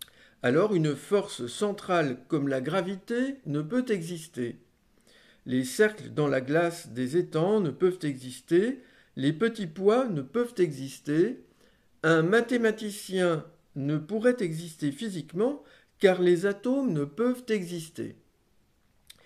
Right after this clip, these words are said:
Et que dire de l'information extraordinairement riche et complexe qui concerne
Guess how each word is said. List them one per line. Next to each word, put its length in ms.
Et 180
que 80
dire 380
de 120
l'information 960
extraordinairement 1120
riche 300
et 80
complexe 720
qui 180
concerne 760